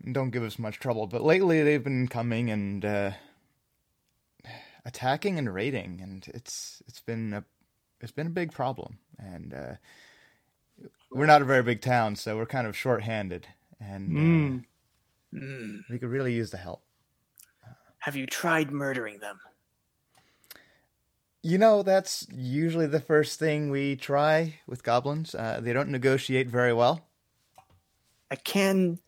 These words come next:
Speaker 3: s-, speak with them as well, but it depends on what Vard thinks.
Speaker 1: Honestly, I would much prefer if they were just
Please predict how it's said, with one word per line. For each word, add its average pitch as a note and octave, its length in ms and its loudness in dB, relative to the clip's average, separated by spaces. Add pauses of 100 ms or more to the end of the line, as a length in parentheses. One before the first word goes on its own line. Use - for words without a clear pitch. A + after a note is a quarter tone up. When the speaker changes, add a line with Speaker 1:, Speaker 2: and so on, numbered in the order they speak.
Speaker 3:
s-, - 340 -8
speak - 540 -6
with C3 120 -6
them A2 140 -12
as G#2 160 -16
well, A2+ 460 -8
but A2 280 -10
it C3+ 120 -14
depends B2+ 340 -6
on B2 80 -2
what A#2+ 140 -6
Vard A2 380 -6
thinks. - 480 -14 (2000)
Speaker 1:
Honestly, G#3 600 6 (640)
I F3+ 80 -4
would G3 140 0
much E3 360 0
prefer C3+ 540 0
if - 260 -10
they A#2 160 0
were A#2 140 -2
just - 440 -8